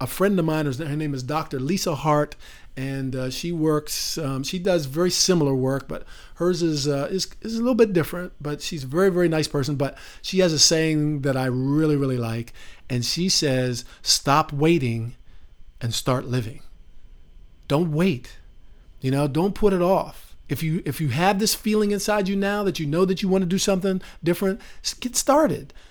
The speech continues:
You know, that doesn't mean you're not, you have to make the ch-, the change now, but s-, get started. Take a step towards that, you know, because here's the thing. If you have, you have something inside of you that's special.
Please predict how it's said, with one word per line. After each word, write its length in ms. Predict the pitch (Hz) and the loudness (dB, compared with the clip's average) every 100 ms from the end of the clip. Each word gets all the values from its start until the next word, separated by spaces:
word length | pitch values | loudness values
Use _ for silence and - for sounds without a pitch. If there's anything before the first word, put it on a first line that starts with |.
| - | -10
You 80 | 156 | -4
know, 280 | 165 214 240 - | -2 -4 -6 -2
that 120 | 214 | 0
doesn't 240 | 226 294 277 | 2 2 4
mean 140 | 254 | 6
you're 100 | 233 | 6
not, 160 | 202 220 | 4 2
you 80 | 165 | 0
have 140 | 180 | 0
to 80 | 139 | 0
make 280 | 127 147 - | 0 0 -2
the 80 | |
ch-, 280 | 127 - - | -6 -4 -4
the 100 | 143 | -4
change 440 | 127 - 151 143 113 | -4 -2 0 -2 -2
now, 360 | 131 185 151 151 - | -2 -2 -2 0 4
but 140 | - 190 | 6 6
s-, 120 | - | 4
get 220 | - 240 | 2 0
started. 440 | - - 262 196 147 | 0 2 2 2 0
Take 220 | - 285 | -2 0
a 60 | |
step 440 | 247 - 208 - - | 2 2 2 -2 -8
towards 440 | - 254 247 175 | 0 4 4 4
that, 340 | 147 - - - - - - - | -4 -6 -10 -4 0 0 0 -2
you 80 | 131 | -2
know, 240 | 135 170 196 - - - | 0 0 -2 -10 -16 -6
because 500 | - 185 202 190 196 - - - | -2 2 4 4 4 0 -10 -8
here's 320 | - 247 262 | 0 2 2
the 100 | 180 | 0
thing. 360 | 214 220 127 - - - - - - - - - - - - - | 2 2 0 -8 -18 -18 -20 -20 -20 -20 -18 -18 -16 -16 -12 -2
If 200 | 160 - | -2 0
you 360 | 160 202 262 | 0 4 6
have, 360 | 247 254 233 - | 6 4 0 -2
you 240 | 170 269 | 4 6
have 240 | 226 247 214 | 6 4 4
something 480 | - 220 226 202 | 2 2 0 0
inside 520 | 175 160 - 156 180 156 | 0 0 -2 0 2 0
of 100 | 127 | 0
you 160 | 127 | 0
that's 220 | 123 113 | -2 0
special. 540 | - - 139 - - | -2 0 -2 -2 -8